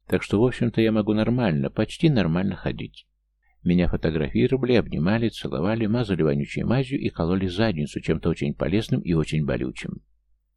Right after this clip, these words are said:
Только я опомнился, как гостиничный номер заполнился жандармами,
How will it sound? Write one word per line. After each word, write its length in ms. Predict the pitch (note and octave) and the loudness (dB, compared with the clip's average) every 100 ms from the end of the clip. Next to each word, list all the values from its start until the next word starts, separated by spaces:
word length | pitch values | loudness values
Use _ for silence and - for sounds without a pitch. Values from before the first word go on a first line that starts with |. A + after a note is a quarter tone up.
| - | 0
Только 260 | B2 - G#2+ | 2 4 4
я 160 | G2+ | 4
опомнился, 680 | F#2+ C3+ C3+ D#2+ - C#2 - _ _ - | 2 2 4 2 -2 -8 -8 _ _ -4
как 160 | G#2 | 0
гостиничный 500 | A2 - C#3+ - A#2 | 2 2 -2 0 0
номер 240 | A#2+ C3 - | 0 0 -4
заполнился 520 | A2 A2 A#2 - A2+ | -6 -2 0 0 -2
жандармами, 800 | A#2 A#2 G2+ D#2 B2+ - - | -2 -2 0 0 -2 -4 -6